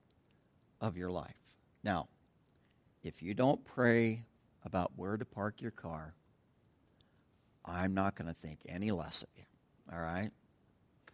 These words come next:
I don't do it. I'm always hoping for the one closest to the door, man. That's what I'm going for, all right? That's just the way it is,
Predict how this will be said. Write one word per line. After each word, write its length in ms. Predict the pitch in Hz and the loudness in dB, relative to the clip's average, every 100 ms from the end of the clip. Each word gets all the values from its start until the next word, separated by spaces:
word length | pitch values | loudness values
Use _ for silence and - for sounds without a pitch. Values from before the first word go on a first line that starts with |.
| - _ _ _ - | -20 _ _ _ 8
I 180 | 117 123 | 10 12
don't 240 | 107 - | 8 4
do 180 | 87 76 | -4 -4
it. 140 | 78 - | -4 8
I'm 200 | 104 127 | 10 12
always 240 | 123 107 - | 10 8 8
hoping 320 | 117 - 92 | 6 6 -2
for 160 | - | -2
the 80 | 90 | -2
one 240 | 95 101 90 | 6 6 4
closest 520 | - 123 131 143 - | 8 10 10 4 0
to 80 | 113 | 0
the 100 | 104 | 0
door, 340 | 95 92 85 | 4 6 6
man. 300 | 78 80 87 | 2 0 6
That's 260 | 95 117 110 | 10 10 8
what 100 | 113 | 8
I'm 200 | 120 101 | 8 6
going 280 | 95 73 - | 4 2 -6
for, 360 | 78 73 58 - | -2 -2 -2 8
all 100 | 101 | 10
right? 200 | 98 107 | 10 8
That's 260 | 95 87 - - | 6 6 -2 -16
just 300 | - 113 117 | 4 6 8
the 80 | 143 | 6
way 220 | 120 123 | 10 10
it 80 | 113 | 10
is, 280 | 87 - | 6 2